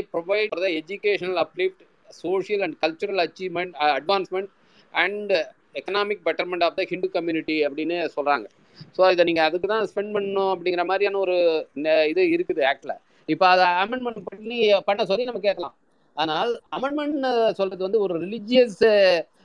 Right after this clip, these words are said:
அஹ், இதுக்காக வந்து இருக்கிற ஒரு, அஹ், இ-, இதை வந்து, அஹ், போர்டை வந்து அதுக்குள்ளார வந்து செக்குலரா அதை நீங்க அமெண்ட் பண்ணுங்க அப்படின்னு கேட்கணும்னா, அப்படின்னா ரிலிஜியஸ் இது இன்ஸ்டிடியூஷனை வச்சுக்கிறதுக்கு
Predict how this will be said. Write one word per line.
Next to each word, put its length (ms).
அஹ், 640
இதுக்காக 520
வந்து 280
இருக்கிற 340
ஒரு, 240
அஹ், 160
இ-, 280
இதை 180
வந்து, 260
அஹ், 260
போர்டை 280
வந்து 240
அதுக்குள்ளார 500
வந்து 280
செக்குலரா 540
அதை 200
நீங்க 180
அமெண்ட் 260
பண்ணுங்க 300
அப்படின்னு 420
கேட்கணும்னா, 440
அப்படின்னா 320
ரிலிஜியஸ் 460
இது 140
இன்ஸ்டிடியூஷனை 480
வச்சுக்கிறதுக்கு 600